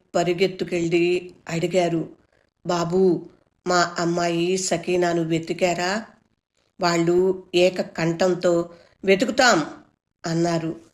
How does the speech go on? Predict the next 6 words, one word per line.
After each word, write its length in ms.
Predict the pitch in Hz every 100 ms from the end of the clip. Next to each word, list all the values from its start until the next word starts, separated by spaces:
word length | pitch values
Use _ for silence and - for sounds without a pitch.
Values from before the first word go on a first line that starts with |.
| - -
లారీ 420 | 180 170 175 175
వెళ్ళిపోయింది. 1120 | 170 175 170 165 175 180 165 165 165 165 160 - - - _
ఆ 160 | 190 185
యువకుల 460 | 175 180 185 196 180
ప్రయత్నం 760 | - - 170 175 - 190 175 -
ఫలించాలని 960 | 170 180 185 190 165 165 170 175 175